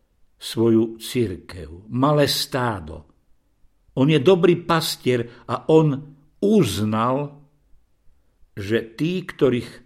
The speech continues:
chcel neskôr určiť ako vodcov,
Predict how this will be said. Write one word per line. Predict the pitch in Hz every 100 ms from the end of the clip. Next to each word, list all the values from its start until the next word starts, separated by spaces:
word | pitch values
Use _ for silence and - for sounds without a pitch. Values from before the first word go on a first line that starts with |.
| _ _ -
chcel | - - - 160 151 139 -
neskôr | 123 147 - - - 101 95 98 95 _ _ -
určiť | 185 180 165 - 104 - -
ako | - 117 110 - -
vodcov, | 104 120 143 - - - 147